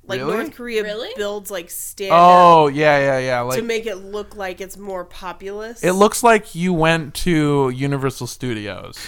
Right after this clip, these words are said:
Speaker 2: In May nineteen forty-six, one month after the birth of his first son,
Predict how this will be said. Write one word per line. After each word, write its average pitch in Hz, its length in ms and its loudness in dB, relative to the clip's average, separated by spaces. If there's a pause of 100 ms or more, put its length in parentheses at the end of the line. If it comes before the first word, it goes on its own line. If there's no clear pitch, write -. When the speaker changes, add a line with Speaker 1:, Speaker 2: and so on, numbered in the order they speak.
Speaker 2:
In 147 220 -4
May 262 460 -2
nineteen 190 500 -4
forty-six, 151 720 -4
one 185 360 -2
month 165 600 -2 (160)
after 165 340 -2
the 151 160 -2
birth 131 480 -4
of 135 200 -2
his 131 200 -4
first - 540 -4
son, - 460 -6